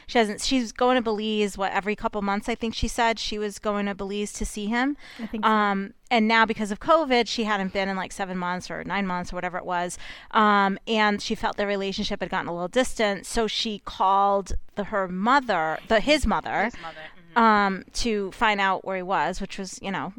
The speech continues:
Speaker 1: not
Speaker 2: Odd.
Speaker 1: great. Um, that his mother is five years younger than her, and it was just,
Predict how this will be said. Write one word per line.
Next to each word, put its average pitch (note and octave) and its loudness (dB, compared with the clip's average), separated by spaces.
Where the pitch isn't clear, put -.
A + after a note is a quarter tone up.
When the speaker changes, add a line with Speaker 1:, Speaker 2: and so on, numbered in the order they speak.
Speaker 1:
not E3+ -4
Speaker 2:
Odd. G#3 -4
Speaker 1:
great. G#3 -4
Um, G#3+ 6
that A3+ 6
his C4+ 6
mother B3+ 6
is G#3 2
five G#3+ 4
years G3 -2
younger F#3+ 0
than F3+ -2
her, E3 -4
and A#3+ 4
it D#4+ -4
was F4+ 2
just, - -2